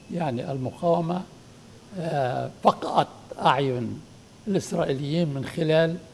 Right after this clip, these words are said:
ضرب كل أجهزة التصنت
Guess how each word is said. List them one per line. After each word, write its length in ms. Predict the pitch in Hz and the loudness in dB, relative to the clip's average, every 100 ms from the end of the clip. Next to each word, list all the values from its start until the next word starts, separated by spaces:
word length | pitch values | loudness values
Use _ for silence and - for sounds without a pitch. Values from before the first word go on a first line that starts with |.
| - - - - | -20 -20 -16 -6
ضرب 360 | 147 165 180 - - | 6 8 8 2 0
كل 340 | 247 220 202 202 - - - - - | 4 4 4 0 -6 -20 -20 -12 2
أجهزة 360 | 156 147 151 175 | 2 2 0 -4
التصنت 640 | - 143 180 165 147 | -6 -4 0 0 0